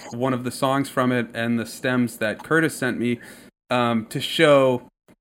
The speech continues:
the sort of approach when you get a bunch of stems,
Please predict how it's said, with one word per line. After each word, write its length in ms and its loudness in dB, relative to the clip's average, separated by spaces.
the 140 -6
sort 260 4
of 80 0
approach 520 0
when 160 2
you 100 4
get 160 4
a 60 6
bunch 240 2
of 40 -8
stems, 680 -2